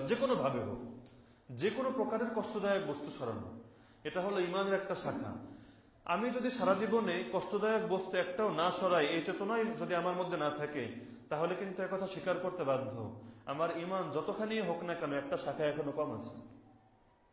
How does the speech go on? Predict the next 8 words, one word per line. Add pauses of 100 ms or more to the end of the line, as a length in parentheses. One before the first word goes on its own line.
(1200)
যে
আমি
তো
বড়
মানুষ,
আমি
বড়
হুজুর,